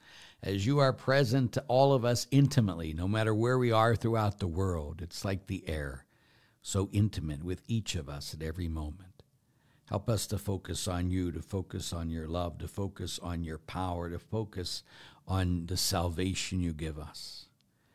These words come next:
that we may truly love you. We beg you these things, Father, in Jesus' name. Amen. Mary, Mother of Jesus, pray for us. Good Saint Joseph,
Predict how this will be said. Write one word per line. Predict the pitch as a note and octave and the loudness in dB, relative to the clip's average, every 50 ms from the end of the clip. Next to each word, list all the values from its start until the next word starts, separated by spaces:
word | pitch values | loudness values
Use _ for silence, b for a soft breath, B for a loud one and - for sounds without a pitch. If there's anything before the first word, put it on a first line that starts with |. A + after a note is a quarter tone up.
| _ _ _ _ _ | _ _ _ _ _
that | - - | -12 -6
we | - | -2
may | F2 F2+ F2+ E2 - | -2 -2 -2 -2 -6
truly | - - G#2+ A2 A2 G2+ F2 | -6 -4 -2 0 0 -2 -2
love | E2+ E2 D#2 D2+ D2+ - | -2 -4 -4 -6 -8 -8
you. | E2 E2 E2+ E2 - _ _ _ _ _ _ _ _ _ _ - | -8 -8 -8 -8 -10 _ _ _ _ _ _ _ _ _ _ -10
We | F2 E2 | -10 -8
beg | D2+ F2+ F2+ F2 E2 | -4 -4 -6 -4 -4
you | F2 | -6
these | D#2 E2 E2 C#2+ - - | -6 -6 -6 -6 -8 -8
things, | - E2+ D#2+ D#2+ D#2+ E2 - - | -6 -6 -6 -4 -6 -6 -8 -10
Father, | - - E2 E2 E2 E2 F2+ F2+ F2+ F2+ | -8 -8 -8 -6 -6 -8 -8 -6 -6 -6
in | F#2 E2+ | -6 -8
Jesus' | - - E2+ E2+ F2 E2+ E2 F2+ F2 E2+ - - | -8 -8 -8 -6 -6 -6 -8 -8 -10 -10 -8 -8
name. | D2+ D2 D2 D2+ D2+ D2+ - - _ - - C#2 | -8 -8 -6 -8 -8 -10 -12 -16 _ -14 -10 -8
Amen. | D2 D2+ D2+ C#2+ D2 D2 D2+ D#2 D2+ | -6 -6 -6 -6 -6 -6 -4 -6 -6
Mary, | D#2 D#2+ F2 F2+ F2 | -4 -4 -2 -2 -2
Mother | E2+ E2+ F2 E2+ E2 E2+ E2+ | -2 -2 -4 -4 -4 -4 -4
of | D#2+ - | -4 -6
Jesus, | - D#2+ E2 E2+ E2+ D#2+ E2+ F2 F2 - | -8 -6 -4 -4 -4 -6 -6 -8 -8 -8
pray | - - E2 D#2+ D#2+ | -10 -10 -8 -8 -8
for | D#2 - - F#2 E2 | -8 -8 -8 -8 -6
us. | E2 E2 - | -6 -8 -6
Good | - F#2+ F2 D#2+ | -6 -6 -6 -6
Saint | - - F2+ F2 E2+ D#2+ | -6 -6 -4 -4 -4 -4
Joseph, | - - F2 E2+ F2 E2+ F2 F2+ F2 | -4 -4 -2 -2 -2 -2 -4 -6 -8